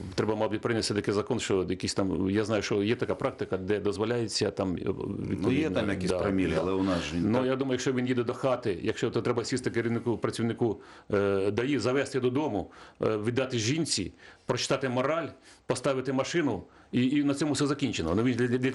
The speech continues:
Speaker 1: не для цього стоїть.
Speaker 2: Е,
Speaker 1: Він стоїть, щоб брати кошти.
Speaker 2: Пане Миколо, тут ще нам пишуть і на електронну скриньку, от написали, що планується реформу, ем, реформу міліції починати з люстрації хоча б кер-, е,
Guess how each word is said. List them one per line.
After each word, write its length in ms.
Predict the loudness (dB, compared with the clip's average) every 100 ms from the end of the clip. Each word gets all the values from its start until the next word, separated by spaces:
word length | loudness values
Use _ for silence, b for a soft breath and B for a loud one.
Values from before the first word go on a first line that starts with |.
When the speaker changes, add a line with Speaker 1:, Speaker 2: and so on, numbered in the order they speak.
| 0
Speaker 1:
не 140 | 0 2
для 100 | 0
цього 220 | 0 -2
стоїть. 280 | -2 -2 0
Speaker 2:
Е, 160 | 2 2
Speaker 1:
Він 140 | 0
стоїть, 220 | 0 0
щоб 200 | 0 0
брати 200 | 0 -2
кошти. 200 | -2 0
Speaker 2:
Пане 120 | 2 2
Миколо, 240 | 2 0
тут 180 | 0 -4
ще 320 | -4 -2 0
нам 180 | -2 -4
пишуть 340 | -8 -8 -6
і 40 | -2
на 120 | -2
електронну 420 | -2 0 0 0
скриньку, 360 | 0 -2 -2 -4
от 80 |
написали, 360 | -6 -4 -2 -2
що 120 | -4
планується 380 | -2 0 0 -2
реформу, 500 | -4 -2 0 -2 -2
ем, 340 | -4 -2 -2 -4 -4
реформу 480 | -4 -2 0 2 2
міліції 460 | 2 2 0 -2 -8
починати 400 | -6 -2 -2 -2
з 100 | -2
люстрації 520 | -4 0 -2 0 -4
хоча 340 | -4 -4 -2 -2
б 40 | -2 B B -10
кер-, 360 | -4 -2 0
е, 60 | -2